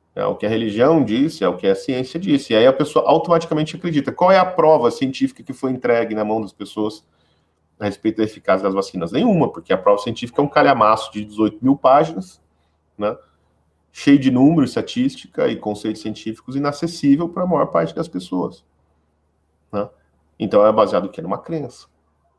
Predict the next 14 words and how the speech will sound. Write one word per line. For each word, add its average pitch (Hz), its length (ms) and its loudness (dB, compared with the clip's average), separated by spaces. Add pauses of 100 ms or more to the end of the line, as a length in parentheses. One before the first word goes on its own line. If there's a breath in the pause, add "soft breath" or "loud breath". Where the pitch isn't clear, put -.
Então, 98 180 0
se 95 100 -8
você - 220 -10
usa 139 280 2
uma 135 120 2
crença - 320 -2
e 180 60 -2
joga 139 240 2
um 139 80 0
discurso 117 580 -10 (180)
retórico 131 560 -4
por - 120 -14
cima, 165 320 -12 (920)
né? - 160 -6